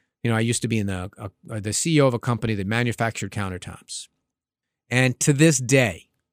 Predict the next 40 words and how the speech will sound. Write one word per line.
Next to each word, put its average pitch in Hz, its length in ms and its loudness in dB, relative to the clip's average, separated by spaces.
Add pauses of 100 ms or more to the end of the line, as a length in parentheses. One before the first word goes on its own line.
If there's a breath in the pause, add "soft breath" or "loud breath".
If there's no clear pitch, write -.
(420)
supply 139 360 2
chain 123 260 -2
issues, 104 440 -6
shipping 147 360 0
container 110 440 -2
issues, 98 800 -8 (340)
movement 147 480 6
of 127 80 -2
trucks - 340 0
issues 110 360 -4
are 107 80 -2
still 113 300 -4
impacting 104 440 -4
that 104 220 -4
were 107 320 -4
screwed - 400 -2
up 113 160 0
for, 107 200 -6
from 107 200 -6
covid 101 280 -4
are 90 100 -6
still - 220 -6
not 90 200 -8
back 90 220 -14
to - 100 -14
normal. - 240 -20 (760)
But 147 120 4
then 190 100 6
we 226 120 6
have 196 100 2
things 190 180 2
like 165 140 2
crime 202 320 2
here 147 160 4
in 143 40 2
New 147 60 2
York 143 180 4
City. 117 460 0 (120)
Crime 143 340 0
is, 117 320 -4